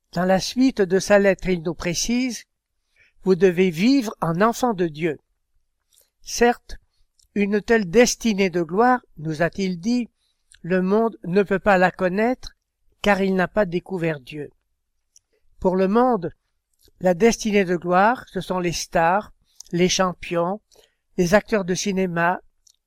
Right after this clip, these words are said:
les reines de beauté, les grands chefs politiques, les grands inventeurs, les prix Nobel, et cetera. Mais la vraie gloire, c'est d'être enfant de Dieu, et là vraiment, quelle gloire !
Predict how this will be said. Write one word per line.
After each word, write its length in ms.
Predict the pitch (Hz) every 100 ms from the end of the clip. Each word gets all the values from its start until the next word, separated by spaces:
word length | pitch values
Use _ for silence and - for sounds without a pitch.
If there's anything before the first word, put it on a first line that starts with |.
| -
les 120 | 180
reines 280 | 175 202 202
de 80 | 202
beauté, 580 | 202 214 - 185 180 - _ _ _ _ _ _
les 120 | 185
grands 240 | 190 214 240
chefs 260 | 233 220
politiques, 600 | - 214 226 - 190 190 - _ _ _ _ -
les 140 | 196
grands 240 | 170 208
inventeurs, 760 | 214 196 226 - 190 185 196 - _ _ _ _
les 160 | 185 208
prix 200 | - 202
Nobel, 520 | 233 202 175 180 190 -
et 80 | 175
cetera. 580 | - 170 175 156 147 - _ _ _ _ _ _ _ _ -
Mais 180 | 165 175
la 140 | 165
vraie 340 | 127 - 196
gloire, 580 | 190 160 180 190 196 196 _ _ _ _ -
c'est 240 | - - 180
d'être 340 | 165 190 - - -
enfant 500 | 226 220 - 190 180
de 160 | 165
Dieu, 400 | 139 147 170 208 - _ _ _ _ _ -
et 120 | 180
là 160 | 196 190
vraiment, 520 | 143 170 185 196 214 _ _ _ _
quelle 260 | 226 214 151
gloire ! 640 | 160 196 214 147 - -